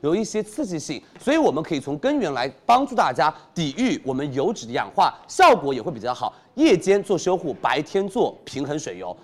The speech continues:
然后我们再往下走，直接再用我们的R B E变成了油痘肌选择的易出油和容易让你闷痘痘的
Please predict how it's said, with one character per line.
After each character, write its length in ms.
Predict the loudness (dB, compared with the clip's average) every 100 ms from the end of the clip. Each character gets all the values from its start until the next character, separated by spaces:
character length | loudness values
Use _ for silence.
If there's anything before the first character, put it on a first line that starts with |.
| 2
然 160 | 8
后 80 | 8
我 80 | 8
们 100 | 6
再 120 | 4
往 180 | 4 2
下 160 | 0 0
走， 220 | -2 -6
直 140 | -12 0
接 160 | 2
再 140 | 4 4
用 160 | 4
我 80 | 0
们 120 | -2 -4
的 160 | -4 -6 -20 _ -2
R 180 | 2 4
B 140 | 2
E 260 | -4 -2 -2 0
变 160 | 2 2
成 240 | 0 -4
了 120 | -2 -4 -8 _
油 260 | 0 4 6
痘 220 | 6 4
肌 160 | 2 -4
选 200 | -4 -6
择 200 | -6 -4
的 120 | -2
易 120 | -2 -2
出 220 | -4 -2
油 240 | 0 -2
和 220 | -2 -2
容 240 | -2 -4 -4
易 100 | 0
让 260 | 2 2
你 60 | 0
闷 240 | -4 -2
痘 160 | 4 4
痘 180 | 4 -2
的 160 | -2